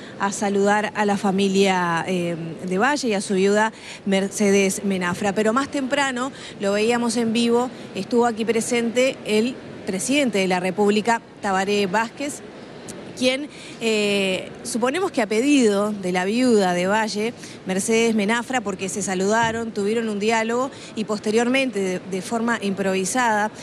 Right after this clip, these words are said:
el presidente le pidió, eh, a Raúl Sendic, el presidente de la Asamblea General, eh, para que instalaran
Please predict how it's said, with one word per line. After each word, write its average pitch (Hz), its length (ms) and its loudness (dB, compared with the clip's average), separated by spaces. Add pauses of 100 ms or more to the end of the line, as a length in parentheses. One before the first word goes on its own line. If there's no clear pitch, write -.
(180)
el 196 140 0
presidente 208 640 2
le 202 160 2
pidió, 226 500 2 (260)
eh, 170 460 0
a 165 320 -2
Raúl 202 400 0
Sendic, 214 420 -2
el 185 100 -2
presidente 190 360 -2
de 220 40 2
la 202 80 2
Asamblea 208 260 0
General, 220 420 -2 (300)
eh, 175 340 0 (400)
para 180 160 -2
que 175 180 -6
instalaran 196 680 -4